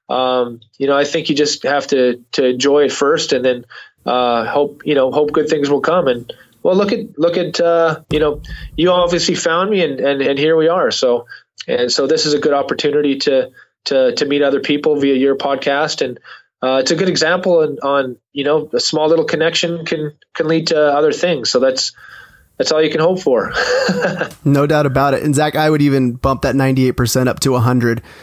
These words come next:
Speaker 2: because you see the, a lot of people out there, you see the success they're having now, but you don't necessarily see what they went through to get there. From what I, from the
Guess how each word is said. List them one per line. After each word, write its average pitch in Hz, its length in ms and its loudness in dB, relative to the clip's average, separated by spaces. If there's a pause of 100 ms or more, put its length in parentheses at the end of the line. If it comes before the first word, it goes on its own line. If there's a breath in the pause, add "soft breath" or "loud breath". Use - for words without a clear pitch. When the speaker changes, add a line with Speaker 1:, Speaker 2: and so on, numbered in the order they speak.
(260 loud breath)
Speaker 2:
because 135 520 0 (200)
you 151 140 -2
see 220 180 2
the, - 360 -2
a - 40 -4
lot 170 160 0
of 190 80 0
people 180 260 0
out 147 140 0
there, 139 100 2
you 131 140 2
see 170 240 0
the 165 120 2
success 143 500 0
they're 139 180 0
having 123 600 0 (140)
now, 117 640 0
but 127 160 -4
you 135 140 -2
don't 139 420 0
necessarily 127 680 0
see 120 420 -2
what 123 240 -2
they 127 100 0
went 123 300 -2
through 120 180 -2
to 117 60 -4
get 113 320 -4
there. 98 240 -4 (640 loud breath)
From 127 120 0
what 143 140 2
I, 151 220 2
from 143 220 0
the 127 80 -2